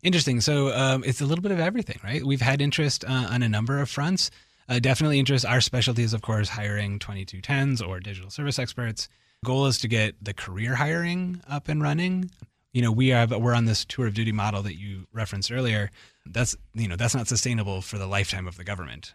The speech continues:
We, we need great career people taking these jobs. And so we're really focused on that piece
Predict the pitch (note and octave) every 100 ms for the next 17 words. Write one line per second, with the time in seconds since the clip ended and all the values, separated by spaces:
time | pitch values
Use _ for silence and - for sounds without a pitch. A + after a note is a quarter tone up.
0 | _ A2+ A#2 A#2+ C3 C#3 A#2+ A2+ A2+ A#2+
1 | - G2+ F#2+ F2+ G#2 F#2+ F#2 F#2 G#2 F#2
2 | F2+ E2+ F2 F#2+ F2 E2+ G2+ - _ -
3 | A2+ G#2 G#2+ G#2 G2+ G2 F#2+ A2 A#2 B2
4 | A2+ A2+ - F#2+ E2+ D#2+ C3 D3 - -